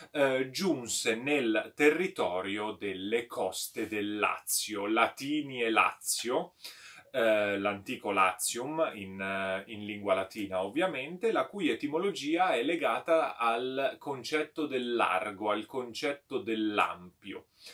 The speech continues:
E abbiamo proprio questa popolazione che, eh, nella zona, ehm, perspicente, eh, vicina alla foce, eh, del Tevere,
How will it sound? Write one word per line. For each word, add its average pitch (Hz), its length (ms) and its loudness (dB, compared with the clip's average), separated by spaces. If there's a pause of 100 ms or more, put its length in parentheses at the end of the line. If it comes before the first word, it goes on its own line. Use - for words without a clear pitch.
(200)
E 196 140 0
abbiamo 185 480 6
proprio 147 400 0
questa 147 300 2
popolazione 113 920 2
che, 120 380 -2 (120)
eh, 98 320 -2
nella 98 340 -2
zona, 104 580 2 (1040)
ehm, 95 1120 0 (460)
perspicente, 120 920 -4 (320)
eh, 98 560 0 (180)
vicina 120 500 0
alla 95 200 4
foce, 98 880 -2
eh, 92 300 -6
del 110 600 -2
Tevere, 120 600 0